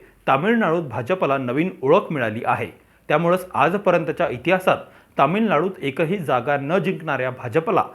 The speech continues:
यंदाच्या लोकसभा निवडणुकीत चांगलं यश मिळण्याची खात्री वाटू लागली आहे. तामिळनाडूच्या राजकारणात द्रमुक आणि अण्णा द्रमुक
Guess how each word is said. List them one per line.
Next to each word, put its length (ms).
यंदाच्या 500
लोकसभा 640
निवडणुकीत 560
चांगलं 260
यश 400
मिळण्याची 460
खात्री 380
वाटू 280
लागली 340
आहे. 160
तामिळनाडूच्या 720
राजकारणात 580
द्रमुक 480
आणि 300
अण्णा 260
द्रमुक 380